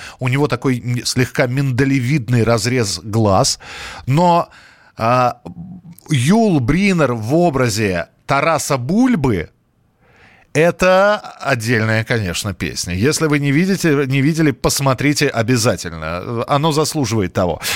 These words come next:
Восемь восемьсот двести ровно девяносто семь ноль два. Здравствуйте, алло.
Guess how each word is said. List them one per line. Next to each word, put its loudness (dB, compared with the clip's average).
Восемь 2
восемьсот -2
двести 0
ровно 0
девяносто 0
семь 0
ноль 0
два. 2
Здравствуйте, 0
алло. 0